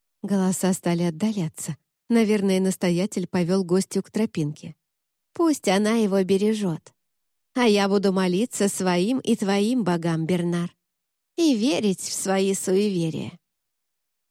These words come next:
Некоторое время я стояла, переваривая услышанное. Обо мне и Августе слишком быстро пошла молва. Я надеялась, что у нас будет немного больше времени,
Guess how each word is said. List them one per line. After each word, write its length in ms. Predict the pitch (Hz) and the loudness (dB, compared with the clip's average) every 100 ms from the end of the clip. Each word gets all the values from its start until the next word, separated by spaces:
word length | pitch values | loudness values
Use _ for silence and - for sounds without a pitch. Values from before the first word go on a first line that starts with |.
| _ | _
Некоторое 580 | 226 208 208 202 202 196 | -2 -2 -2 -2 0 0
время 360 | 190 240 214 175 | 0 0 0 0
я 160 | 185 | -2
стояла, 520 | 180 185 175 190 214 | -4 -2 -2 -2 -4
переваривая 720 | 196 208 185 175 190 185 196 208 | -4 -2 0 0 -2 -2 -4 -4
услышанное. 840 | 226 - 156 147 - 156 160 156 _ _ _ _ _ _ _ _ _ | -6 -8 -8 -8 -10 -10 -10 -12 _ _ _ _ _ _ _ _ _
Обо 280 | 233 196 196 | 0 2 2
мне 320 | 180 185 220 | 0 0 0
и 40 | 175 | 0
Августе 600 | 160 151 180 - 214 - _ _ | -2 -4 -6 -6 -10 -12 _ _
слишком 640 | - 220 196 196 - 214 | -4 0 2 0 -2 -2
быстро 320 | 196 233 - 262 | -2 -2 -6 -6
пошла 420 | 196 - 185 196 | -4 -4 -4 -2
молва. 480 | 208 233 233 214 139 _ _ _ _ _ _ - | -2 -2 -4 -6 -8 _ _ _ _ _ _ -6
Я 220 | 226 226 | -2 0
надеялась, 640 | 233 196 196 208 208 208 - | 0 0 0 0 -2 -4 -6
что 160 | - | -2
у 60 | 202 | -2
нас 240 | 208 202 | 0 -2
будет 340 | 196 214 214 220 | -2 -4 -4 -2
немного 480 | 220 220 226 220 | -2 0 -2 -2
больше 400 | 226 170 156 - | -2 -2 -4 -6
времени, 540 | 165 170 165 165 170 | -4 -4 -4 -4 -8